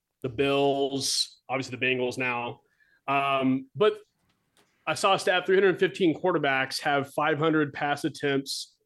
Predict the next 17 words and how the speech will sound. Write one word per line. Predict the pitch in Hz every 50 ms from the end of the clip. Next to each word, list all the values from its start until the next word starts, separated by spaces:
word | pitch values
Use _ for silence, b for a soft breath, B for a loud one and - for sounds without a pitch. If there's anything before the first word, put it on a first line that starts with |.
| _
since | - - - 170 160 -
the | - 131
merger. | 117 120 123 151 151 127 120 110 110 117 - _ _ _ b b b b b b
Only | - 151 165 175 165
one | 160 165 175 175
has | 170 165 165
thrown | - 185 175 165
a | 151
touchdown | - 165 170 151 - - 170 160 156 156 156
on | 156 151 147 139
fewer | 131 - - 170 170 170 170 156
than | 156 147 139 135 135 -
two | - - 190 196
percent | 196 - 170 - - 190 170
of | 160 147
his | 143 120 135
attempts. | 127 - - 151 143 147 147 147 - - - -